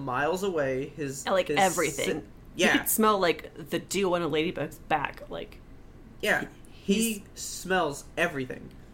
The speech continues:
Speaker 2: And he's trying to create the perfect perfume.
Speaker 1: But the perfect sense,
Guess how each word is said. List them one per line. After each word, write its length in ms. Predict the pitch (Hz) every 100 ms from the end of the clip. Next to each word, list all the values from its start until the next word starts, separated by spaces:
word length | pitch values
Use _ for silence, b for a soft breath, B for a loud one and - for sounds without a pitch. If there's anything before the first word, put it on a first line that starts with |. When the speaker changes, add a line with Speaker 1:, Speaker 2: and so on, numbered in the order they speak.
| - -
Speaker 2:
And 100 | 180
he's 120 | 175
trying 200 | - 202
to 80 | 214
create 480 | 208 196 180 151 -
the 80 | 175
perfect 680 | - 185 170 196 185 - - -
perfume. 600 | 180 165 170 131 98 170 - - - - - - -
Speaker 1:
But 180 | 151 -
the 80 | 151
perfect 640 | - 196 202 190 - -
sense, 540 | - 208 214 - -